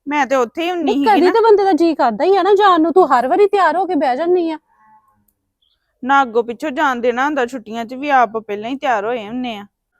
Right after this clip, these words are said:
Speaker 2: ਤੂੰ ਤਾਂ ਤਮਾਸ਼ਾ ਹੀ ਲਾਇਆ ਵਾ, ਨਾਲੇ ਆਂਢ ਗੁਆਂਢ ਨੂੰ ਵਿਖਾਉਣੀ ਆ ਵੀ ਦੂਜਾ ਇਹ ਭੈਣਾਂ ਭੈਣਾਂ ਲੜਦੀਆਂ ਵਾ।
Speaker 1: ਨਾ
Speaker 2: ਮੈਂ ਤਾਂ ਤੈਨੂੰ
Speaker 1: ਤਮਾਸ਼ਾ
Speaker 2: ਲਿਆ ਕੇ ਪਛਤਾਉਣ ਡਈ ਆ।
Speaker 1: ਤੇ ਮੈਂ ਨਹੀਂ ਇੱਥੇ ਆ ਕੇ ਪਛਤਾਉਣ ਡਈ ਤੁਹਾਡੇ ਆਖੇ ਲੱਗ ਕੇ, ਨਾ ਉਦੋਂ ਤੇ ਮੰਮੀ ਨੂੰ ਕਹਿੰਦੇ ਸੀ, ਨਾ ਮਨਪ੍ਰੀਤ ਦਾ ਹੱਥ ਦੇ ਦਿਓ ਸਾਨੂੰ, ਤੇ ਅਸੀਂ ਜਾ ਕੇ ਤੇ ਬੜੀਆਂ ਸੁਖੀ ਰਹਿਣਾ ਵਾ।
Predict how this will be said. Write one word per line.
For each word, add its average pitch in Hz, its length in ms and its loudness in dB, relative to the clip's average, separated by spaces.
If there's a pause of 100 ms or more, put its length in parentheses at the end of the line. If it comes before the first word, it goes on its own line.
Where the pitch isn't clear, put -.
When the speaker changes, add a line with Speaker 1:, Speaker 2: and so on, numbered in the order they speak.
Speaker 2:
ਤੂੰ 320 100 0
ਤਾਂ 359 80 2
ਤਮਾਸ਼ਾ 339 440 2
ਹੀ 381 60 2
ਲਾਇਆ 302 380 4
ਵਾ, 339 60 0
ਨਾਲੇ 339 220 4
ਆਂਢ 302 220 2
ਗੁਆਂਢ 339 300 4
ਨੂੰ 359 100 4
ਵਿਖਾਉਣੀ 330 440 0
ਆ 359 140 2
ਵੀ 370 260 4
ਦੂਜਾ 269 320 0
ਇਹ 285 140 0
ਭੈਣਾਂ 349 220 -2
ਭੈਣਾਂ 302 240 -4
ਲੜਦੀਆਂ 240 500 -4
ਵਾ। 277 60 -12 (120)
Speaker 1:
ਨਾ 240 120 -6
Speaker 2:
ਮੈਂ 349 120 2
ਤਾਂ 370 60 4
ਤੈਨੂੰ 339 200 4
Speaker 1:
ਤਮਾਸ਼ਾ 359 100 2
Speaker 2:
ਲਿਆ 381 160 6
ਕੇ 285 80 -4
ਪਛਤਾਉਣ 277 520 -6
ਡਈ 311 340 0
ਆ। 349 60 -4 (360)
Speaker 1:
ਤੇ 262 40 -6
ਮੈਂ 277 280 2
ਨਹੀਂ 339 120 -4
ਇੱਥੇ 480 300 0
ਆ 381 80 6
ਕੇ 349 120 -2
ਪਛਤਾਉਣ 320 420 -2
ਡਈ 302 120 -6
ਤੁਹਾਡੇ 330 280 2
ਆਖੇ 294 240 -2
ਲੱਗ 240 200 4
ਕੇ, 262 200 -6 (200)
ਨਾ 277 320 4
ਉਦੋਂ 311 160 0
ਤੇ 294 100 -4
ਮੰਮੀ 285 280 0
ਨੂੰ 330 140 -4
ਕਹਿੰਦੇ 269 300 -2
ਸੀ, 311 200 -4 (300)
ਨਾ 277 140 2
ਮਨਪ੍ਰੀਤ 285 480 -2
ਦਾ 277 100 4 (120)
ਹੱਥ 339 140 -2
ਦੇ 247 180 -2
ਦਿਓ 226 120 -4 (120)
ਸਾਨੂੰ, 247 300 -2 (200)
ਤੇ 262 100 -2
ਅਸੀਂ 285 240 -2
ਜਾ 262 240 4
ਕੇ 254 100 -4
ਤੇ 294 100 -4
ਬੜੀਆਂ 294 320 -4
ਸੁਖੀ 254 360 -10
ਰਹਿਣਾ 220 300 0
ਵਾ। 254 140 -4